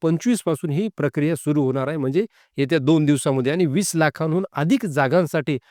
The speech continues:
ऑनलाइन अर्ज आपल्याला या ठिकाणी करायचे आहेत. तर या प्रक्रियेमध्ये महत्त्वाचे जे टप्पे आहेत, ते आपण पहिल्यांदा लक्षात घेऊ. नोंदणी केव्हा सुरू होणार आहे, पहिला टप्पा, तर तो सव्वीस मे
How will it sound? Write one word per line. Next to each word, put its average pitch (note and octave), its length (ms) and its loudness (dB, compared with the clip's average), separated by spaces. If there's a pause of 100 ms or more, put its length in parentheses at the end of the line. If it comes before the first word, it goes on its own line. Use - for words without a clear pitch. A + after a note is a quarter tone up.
(200)
ऑनलाइन D#3+ 460 6
अर्ज C#3+ 260 -2
आपल्याला C3+ 340 -2
या B2 100 -2
ठिकाणी A#2+ 380 -8
करायचे B2 380 -4
आहेत. G2+ 80 -6 (100)
तर D3 80 -4
या G3+ 220 2
प्रक्रियेमध्ये F3+ 600 0 (300)
महत्त्वाचे F3 500 0
जे A#3 120 -2 (140)
टप्पे G3 340 2
आहेत, C#3 120 2 (120)
ते G3 80 2
आपण D#3+ 260 -2
पहिल्यांदा C#3 360 -2
लक्षात C3 300 -6
घेऊ. C3 220 -2 (360)
नोंदणी G3 460 4
केव्हा G3 220 4
सुरू F#3+ 240 2
होणार F3 220 2
आहे, F3 100 0 (100)
पहिला D3+ 240 2
टप्पा, D#3+ 360 -2 (380)
तर F3+ 180 2
तो A3+ 80 -2
सव्वीस G3 440 2
मे A#3 220 4